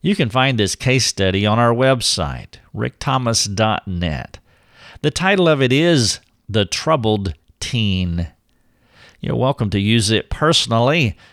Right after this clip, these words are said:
You're welcome to use it in your small group training. If we can serve you in any way, or if you would like to learn more about our mastermind training,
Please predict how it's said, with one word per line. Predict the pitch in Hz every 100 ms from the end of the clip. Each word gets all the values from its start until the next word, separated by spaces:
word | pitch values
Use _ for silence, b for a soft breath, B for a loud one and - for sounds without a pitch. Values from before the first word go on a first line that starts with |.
| b -
You're | 123
welcome | 127 139 - 107
to | 113
use | 107 139 113
it | 110 120
in | 110 107
your | 107
small | 104 - 117 120 117
group | 92 107 101 -
training. | - - 87 73 71 62 65 78 b b b b b -
If | 98
we | 127
can | 131 104
serve | - 123 120 101
you | 113 107
in | 101 92
any | 117 123 107
way, | 98 110 127 151
or | - 123 -
if | 117 104
you | 131
would | 127 110
like | 127 123 -
to | 113
learn | 110 120 101
more | 95 104 151 104 92
about | 131 104 104
our | 107 90
mastermind | 92 110 123 - 95 87 90 76 82
training, | - 95 80 78 104 120